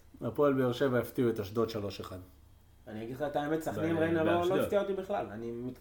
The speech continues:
Speaker 2: מלכתחילה אמרתי שריינה תבוא נפילה שלהם נגד הקטנות. לדעתי אמרתי
Speaker 3: טוב,
Speaker 2: את זה בפרק
Speaker 3: הגיוני.
Speaker 2: הקודם.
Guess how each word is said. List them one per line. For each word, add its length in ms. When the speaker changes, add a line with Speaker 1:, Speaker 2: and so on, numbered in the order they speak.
Speaker 2:
מלכתחילה 540
אמרתי 340
שריינה 400
תבוא 180
נפילה 340
שלהם 240
נגד 160
הקטנות. 440
לדעתי 360
אמרתי 160
Speaker 3:
טוב, 120
Speaker 2:
את 120
זה 60
בפרק 100
Speaker 3:
הגיוני. 180
Speaker 2:
הקודם. 280